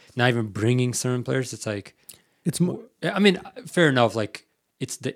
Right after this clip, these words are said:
Speaker 1: England national team, so you have a lot of players to pick from,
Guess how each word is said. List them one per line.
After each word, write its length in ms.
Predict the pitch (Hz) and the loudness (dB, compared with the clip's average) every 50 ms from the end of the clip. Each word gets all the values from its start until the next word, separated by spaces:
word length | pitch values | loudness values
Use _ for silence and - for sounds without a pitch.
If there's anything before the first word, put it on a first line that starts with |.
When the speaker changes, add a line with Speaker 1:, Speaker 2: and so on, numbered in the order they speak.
| _ _ _ _ - | _ _ _ _ -6
Speaker 1:
England 300 | 147 131 127 123 120 113 | -4 -2 0 0 0 0
national 300 | 113 113 117 - - 127 | 2 0 0 0 -2 -6
team, 300 | - 139 135 139 143 135 - | -4 -2 -4 -4 -4 -6 -10
so 180 | - - 113 98 92 95 | -12 -12 -12 -12 -10 -6
you 140 | 104 104 | -6 -4
have 220 | 98 104 107 95 101 | -2 -2 -4 -4 -6
a 60 | 117 | -8
lot 460 | 101 92 101 107 110 107 107 107 104 | -8 -6 -2 -2 0 0 0 0 -2
of 160 | 101 - - | -4 -6 -8
players 240 | - 113 104 101 98 | -6 -6 -6 -6 -6
to 80 | - - | -10 -10
pick 160 | - 113 107 | -8 -8 -6
from, 240 | - 117 117 117 | -6 -6 -6 -6